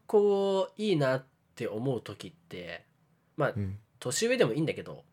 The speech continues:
Speaker 1: 追いたくなる人じゃないかなって僕は思うんだよね。
Speaker 2: うん、うん。なるほど。
Speaker 1: なんか別に年下でも年上でもさ、男って追いたくなるじゃん。
Speaker 2: そうだね。
Speaker 1: なんかこう、好き好きって言われちゃうとこう、距離置いちゃうというか、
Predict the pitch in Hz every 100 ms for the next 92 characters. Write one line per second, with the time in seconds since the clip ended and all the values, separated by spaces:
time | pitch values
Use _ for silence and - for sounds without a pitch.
0 | - _ 151 196 240 262 254 233 214 143
1 | - 127 104 98 98 95 90 - _ _
2 | _ 107 101 110 - 151 143 135 123 95
3 | 85 82 - _ _ - 127 127 120 113
4 | 110 110 107 95 87 85 - _ - -
5 | _ 113 107 98 95 82 76 - _ _
6 | - 220 220 151 151 - 208 392 427 -
7 | 403 403 247 151 143 147 165 165 143 107
8 | 110 95 - - 170 269 302 302 - -
9 | 180 233 240 220 226 202 185 120 87 85
10 | - _ _ _ - - 117 87 87 82
11 | - - _ _ _ 170 147 143 123 110
12 | _ _ - - 277 - 285 277 - 170
13 | 143 143 147 147 151 147 120 - 120 113
14 | 110 - 233 175 127 131 131 147 123 117
15 | 104 98 101